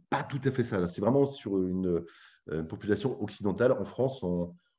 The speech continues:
on est un peu plus même en, en termes de pourcentage.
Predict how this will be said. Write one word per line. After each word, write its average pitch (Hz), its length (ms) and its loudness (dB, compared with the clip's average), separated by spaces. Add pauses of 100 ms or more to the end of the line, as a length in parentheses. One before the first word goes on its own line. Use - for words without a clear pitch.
(140)
on 95 160 0
est 104 140 2
un 110 160 0
peu 120 280 0
plus - 380 -6
même 113 240 2
en, 80 680 -2
en 82 60 -6
termes 98 220 0
de 95 60 -2
pourcentage. - 560 -14